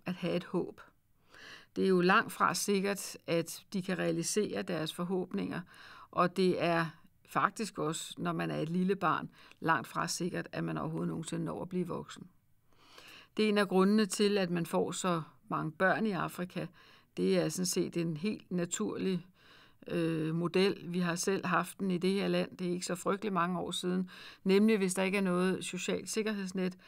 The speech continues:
hvis folk ikke kan, øh, se for sig, hvordan skal det gå, når jeg bliver gammel,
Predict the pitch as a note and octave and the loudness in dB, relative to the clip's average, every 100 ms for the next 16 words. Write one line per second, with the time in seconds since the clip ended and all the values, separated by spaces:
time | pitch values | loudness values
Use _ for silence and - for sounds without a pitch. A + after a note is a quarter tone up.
0 | - - - F3+ G3+ F3 F3+ F#3+ F#3 - | -20 -12 -8 0 2 2 2 -2 -2 -4
1 | F#3 E3+ - - - - _ - E3+ E3 | -2 -2 -8 -20 -20 -20 _ -2 2 2
2 | D#3+ - G#3 E3+ - D#3+ F3 F#3+ E3+ F3 | 0 0 -2 -2 0 0 0 -2 -2 0
3 | F#3 F3+ - F#3 E3+ E3+ E3+ F#3+ - F#3+ | 0 -2 -2 -2 -2 -4 -2 -2 0 0
4 | F3 D#3+ E3 E3+ D#3+ F3 F#3+ A3 | 0 -2 -2 -4 0 2 4 2